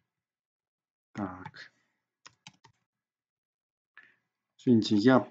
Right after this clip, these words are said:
подготовился, я прочитал немножко материала, но всё-таки я не всё готовил, поэтому тут считайте, как будто лайф у нас идёт. Так, если x не меньше нуля, а меньше min,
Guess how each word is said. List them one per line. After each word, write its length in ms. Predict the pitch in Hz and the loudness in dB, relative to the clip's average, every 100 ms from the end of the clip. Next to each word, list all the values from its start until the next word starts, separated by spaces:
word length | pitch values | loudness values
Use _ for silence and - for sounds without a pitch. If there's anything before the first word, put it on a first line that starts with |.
| _ | _
подготовился, 640 | - 117 127 139 123 110 110 | -2 2 4 8 6 6 -2
я 60 | |
прочитал 420 | - 110 - 170 | -2 -4 -4 -2
немножко 400 | 165 104 101 - | 2 2 0 -2
материала, 440 | 104 101 139 156 101 | -4 -2 -2 -2 -2
но 160 | 110 120 | -2 -4
всё-таки 420 | - - - 104 | -8 -10 -6 -2
я 120 | 101 | 0
не 100 | 110 | 0
всё 180 | 110 156 | -2 -2
готовил, 400 | 117 - 98 95 | -2 -2 -4 -6
поэтому 460 | - 98 95 101 | -6 -8 -6 -8
тут 180 | 98 - | -10 -12
считайте, 480 | - - 113 104 107 - _ _ _ _ | -14 -4 -2 -2 -6 -12 _ _ _ _
как 160 | 107 | -10
будто 240 | 104 120 120 | -4 0 4
лайф 420 | 113 110 101 - | 6 6 6 0
у 40 | |
нас 260 | 98 95 - | -6 -6 -10
идёт. 320 | 92 - - _ _ _ _ _ _ _ _ _ _ _ _ _ _ _ _ _ | -10 -10 -12 _ _ _ _ _ _ _ _ _ _ _ _ _ _ _ _ _
Так, 340 | - 104 98 - - | -10 -6 -6 -8 -6
если 300 | 123 117 - | 0 0 2
x 240 | 113 107 - | 2 2 0
не 260 | 113 113 | 4 6
меньше 300 | 117 110 104 - | 8 6 4 0
нуля, 220 | 104 101 | 0 2
а 40 | |
меньше 340 | 101 104 101 104 | 2 2 0 2
min, 320 | 110 175 | 4 2